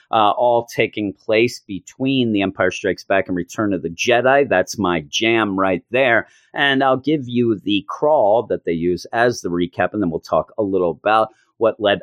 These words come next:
up to this and all that jazz. Luke Skywalker, Princess Leia, and Lando Calrissian have returned to Cloud City.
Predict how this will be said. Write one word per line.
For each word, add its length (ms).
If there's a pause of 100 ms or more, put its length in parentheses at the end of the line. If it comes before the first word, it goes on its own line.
up 300
to 80
this 360
and 120
all 320
that 240 (100)
jazz. 600 (140)
Luke 360
Skywalker, 600
Princess 360
Leia, 180
and 80
Lando 280
Calrissian 580
have 140
returned 320
to 60
Cloud 300
City. 380